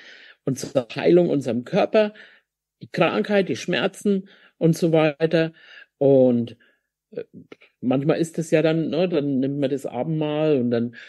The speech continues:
überprüft dich noch mal, bist du auch schon perfekt, hast du auch keine Sünde begangen und irgendwie, und dann willst du dich ja eigentlich gar nicht schuldig machen an dem Leib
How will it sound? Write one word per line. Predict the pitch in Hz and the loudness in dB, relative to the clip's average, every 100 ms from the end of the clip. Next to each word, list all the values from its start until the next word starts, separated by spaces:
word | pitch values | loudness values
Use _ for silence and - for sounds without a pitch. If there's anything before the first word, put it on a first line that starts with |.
| - - _ _ _ | -20 -20 _ _ _
überprüft | - 135 - 127 156 165 - | -6 -6 -4 4 6 6 2
dich | 156 147 | -6 -2
noch | 147 127 - | -2 -2 -4
mal, | 139 135 135 139 147 147 147 - - - _ _ _ _ _ _ - | -6 -2 0 4 4 4 0 -20 -20 -20 _ _ _ _ _ _ -8
bist | 143 - 156 | -8 -4 0
du | - | 2
auch | 120 139 | 2 2
schon | - 139 135 | 2 2 2
perfekt, | 147 127 - 151 170 - | -4 -4 2 2 2 -2
hast | 127 - | -6 -2
du | 156 | -2
auch | - 127 - - | 2 2 2 -4
keine | - 139 180 196 | -6 -4 0 0
Sünde | 190 185 190 185 | 2 2 2 0
begangen | 170 170 156 147 151 147 | 0 -4 -2 -2 0 -2
und | 120 - - - - - - - _ | -2 -8 -18 -20 -20 -8 -6 -6 _
irgendwie, | 180 156 165 | -4 0 4
und | 165 139 127 | 4 4 2
dann | 127 123 | 0 2
willst | 135 139 - | 0 -2 -6
du | |
dich | 139 160 | -8 -4
ja | - | -2
eigentlich | 147 143 - | -2 -4 -4
gar | 131 | -2
nicht | 135 - | -2 2
schuldig | 180 233 233 | 4 4 2
machen | 160 131 147 | -2 -6 -8
an | - 120 | -6 -2
dem | 123 | -2
Leib | 117 113 127 160 | -2 0 0 0